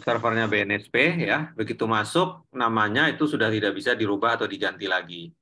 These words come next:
ya. Artinya, eh, ini saya lihat di sini ada lima puluh partisipan, tapi saya yakin ada beberapa di sini panitia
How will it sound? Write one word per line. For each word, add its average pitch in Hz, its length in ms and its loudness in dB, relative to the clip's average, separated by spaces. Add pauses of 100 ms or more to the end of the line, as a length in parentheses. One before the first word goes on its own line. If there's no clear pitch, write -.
(120)
ya. 107 320 -4 (800)
Artinya, 101 720 0 (480)
eh, 98 400 0
ini 120 80 -4
saya 107 240 0
lihat 117 160 0
di 107 80 -2
sini 113 160 -2
ada 107 160 0
lima 101 320 0
puluh 104 160 -2
partisipan, 107 640 0
tapi 98 240 -4
saya 113 800 2
yakin 110 560 0
ada 104 160 0
beberapa 104 480 0
di 110 80 -4
sini 104 240 -4
panitia 104 720 0